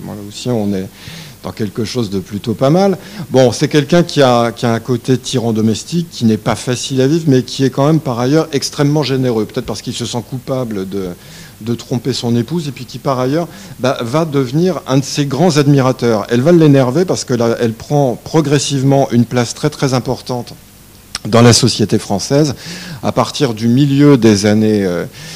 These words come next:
des années mille huit cents, mille huit cent quatre-vingts, où elle essaye de se trouver des, des, des occupations, et c'est là qu'elle va commencer à faire parler d'elle, et que ça va être relativement mal vu par, euh, par la famille.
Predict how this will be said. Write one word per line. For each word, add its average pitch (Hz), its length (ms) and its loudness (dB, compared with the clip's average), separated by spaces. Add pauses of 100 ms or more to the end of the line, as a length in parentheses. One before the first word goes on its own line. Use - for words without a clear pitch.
(180)
des 113 280 2
années 123 200 6
mille 110 200 4
huit 110 80 0
cents, 117 400 0
mille 113 180 2
huit 117 60 -2
cent 113 160 -2
quatre-vingts, 110 460 0
où 120 100 2
elle 101 80 2
essaye 139 240 0
de 107 100 -2
se - 140 -6
trouver 113 280 -2
des, 90 460 -2
des, 87 220 -4
des 101 200 -6
occupations, 101 600 -4
et 98 160 -6
c'est 123 220 0
là 165 100 2
qu'elle 135 160 0
va 107 140 -2
commencer 117 420 0
à 160 60 2
faire - 180 -2
parler 120 320 0
d'elle, 101 240 0
et 87 60 -8
que - 80 -18
ça 113 160 -6
va 139 80 -2
être 131 260 -4
relativement 120 720 -2
mal 110 180 2
vu 113 160 -6
par, 104 300 -4
euh, 90 180 -6
par 98 180 -6
la 98 80 -4
famille. 113 440 -6